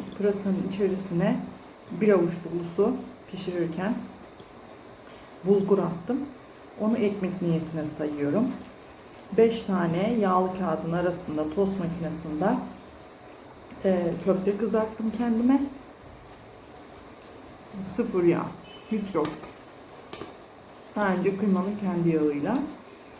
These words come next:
Yine kendi yaptığım ev yapımı mis gibi yoğurdum var. Daha ne olsun? Ya biraz şey yapmanız lazım diyette.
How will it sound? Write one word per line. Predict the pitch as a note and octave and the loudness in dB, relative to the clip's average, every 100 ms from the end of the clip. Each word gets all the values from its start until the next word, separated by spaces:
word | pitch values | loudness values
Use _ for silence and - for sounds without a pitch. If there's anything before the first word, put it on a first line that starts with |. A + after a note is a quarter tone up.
| - - - | -20 -20 -4
Yine | A3 G#3+ | 0 0
kendi | G#3 G#3+ G3 G3+ | 0 2 4 6
yaptığım | F#3 - - F3 A3 - - - - - - - - - | 4 2 -2 0 2 -2 -8 -18 -20 -20 -20 -20 -18 0
ev | G3+ F#3 F3+ | 6 6 6
yapımı | E3+ F3+ F3 G3+ - - - - | 2 0 0 0 -2 -8 -16 -4
mis | G3 F#3+ F#3+ | 2 2 2
gibi | F3 E3 F#3+ - - - - E3+ | -2 2 2 0 -8 -14 -8 0
yoğurdum | D#3+ D3+ - D3+ C#3+ | 2 2 0 -4 -4
var. | D#3 G3 - - - - - - - - - - - - | -2 -2 -4 -12 -14 -14 -12 -12 -14 -16 -16 -16 -14 -2
Daha | G3 G#3 | 2 4
ne | C#4 | 4
olsun? | D#4+ - C#3 - - - - - - - - - - - - - - - - - - - - - - - G#3+ | 2 -2 -6 -8 -12 -16 -18 -20 -20 -20 -18 -18 -16 -18 -18 -18 -18 -18 -18 -18 -18 -18 -18 -18 -18 -6 2
Ya | A3 A3+ | 4 6
biraz | D#4 D#4+ D#4+ - - - - - - - - - - - - - - - | 6 4 0 -10 -18 -20 -20 -20 -20 -20 -20 -20 -14 -14 -12 -16 -14 0
şey | C4+ | 4
yapmanız | B3 F3+ E3 D#3+ D#3+ | 4 2 -2 0 0
lazım | D#3 D3+ D#3 D3+ D#3 | 0 0 -2 -2 4
diyette. | D3+ D3+ - D3 | 4 4 2 -6